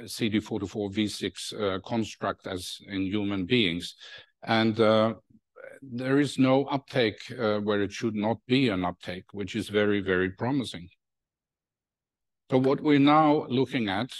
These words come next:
is we've, we've finished the regulatory toxicology. Uh, we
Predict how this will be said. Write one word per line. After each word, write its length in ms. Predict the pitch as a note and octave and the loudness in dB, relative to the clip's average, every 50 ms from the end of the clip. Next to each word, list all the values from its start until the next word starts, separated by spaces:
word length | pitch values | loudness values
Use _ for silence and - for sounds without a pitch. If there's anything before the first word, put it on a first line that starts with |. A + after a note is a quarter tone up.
| - - - _ - | -16 -18 -20 _ -6
is 260 | A2+ A2 G2+ - - | -4 -4 -4 -4 -8
we've, 400 | F#2+ G2 G#2+ G#2 G#2 G2+ - - - - - | -6 0 2 2 2 2 -2 -8 -16 -16 -12
we've 280 | G2 G#2+ A#2 G#2+ G2 | -4 0 0 0 0
finished 440 | - - C#3+ D#3+ D#3 C3 - - - | 0 0 0 2 2 0 -2 -2 -4
the 120 | A#2+ A2 | -2 -2
regulatory 760 | G#2+ G#2 A2 G#2+ G#2 G#2+ G2+ G#2 G2 F2 - A2 G2+ G2 G2 F#2+ | 0 2 0 2 2 2 2 2 0 -2 -2 -2 0 0 0 -2
toxicology. 920 | - - G2+ F2+ - - F#2+ - - G2+ G2 G2+ G#2 G#2+ - C#3 D3 C#3 - _ - - - - - - _ - | -2 -8 -10 -10 -10 -14 -14 -10 -8 -6 -4 -4 -6 -6 -8 -10 -10 -10 -16 _ -20 -20 -20 -20 -20 -20 _ -8
Uh, 160 | G2 G2+ F#2+ | -6 -4 -2
we 280 | F#2+ G2+ G#2+ G#2+ A2 | 0 0 2 2 0